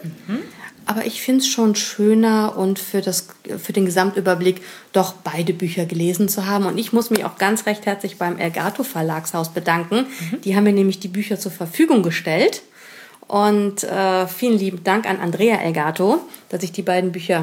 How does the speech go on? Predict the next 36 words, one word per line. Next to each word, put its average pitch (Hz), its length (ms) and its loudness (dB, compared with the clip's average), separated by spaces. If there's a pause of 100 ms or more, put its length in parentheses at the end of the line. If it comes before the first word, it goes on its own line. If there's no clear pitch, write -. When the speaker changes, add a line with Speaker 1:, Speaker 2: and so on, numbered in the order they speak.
(100)
Speaker 2:
bekommen 196 460 0
habe. 226 320 2
Und 185 140 -4
ich 175 100 -10
find 196 200 -2
sie - 120 -10
einfach 185 300 -6 (100)
klasse. 220 520 -2 (560)
Rezensionen 214 580 6
werden 190 220 4
auch - 160 -4
folgen, 226 560 2
aber 202 220 2
da 208 100 2
möchte 220 260 2
ich 220 80 -8
mir - 120 -2
auch 180 80 -12
Zeit 220 260 -6
für 233 140 -4
nehmen, 220 240 2
dass 202 180 -2
ich - 280 -10 (120)
dann 196 160 -4
Speaker 1:
Mhm. 220 80 0
Speaker 2:
auch - 40 -4
den 202 180 0
Büchern 214 280 0
gerecht 185 420 -6
werden 175 240 0
Speaker 1:
Ja, 185 100 0
Speaker 2:
kann 185 180 0 (100)
Speaker 1:
ja. 185 200 -6
Speaker 2:
und 190 120 -2
nicht 208 180 2
so, 190 220 0